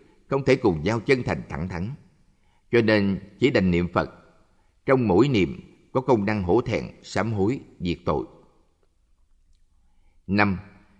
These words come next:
nguyện sanh ắt phải chân thành. Dù rằng tâm chúng ta phần lớn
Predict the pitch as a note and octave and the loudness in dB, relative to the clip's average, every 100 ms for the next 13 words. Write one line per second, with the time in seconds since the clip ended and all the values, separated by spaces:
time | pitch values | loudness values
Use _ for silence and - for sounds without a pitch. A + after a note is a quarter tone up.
0 | _ - G#2 G#2+ G#2+ G#2+ C3+ A#2+ F#2+ - | _ -4 2 2 2 0 0 0 -4 -6
1 | C#3 - G2 G2+ C3 G#2+ D#2+ B1 - _ | -6 -2 -2 2 2 2 -6 -10 -16 _
2 | _ _ _ _ _ _ _ _ _ _ | _ _ _ _ _ _ _ _ _ _
3 | - G2+ G#2+ G#2 G2+ A2 C3 D#3 D#3 C#3+ | -12 4 4 6 2 0 2 4 4 2
4 | C3 G#2 E2+ F#2 G#2+ | 0 0 0 2 0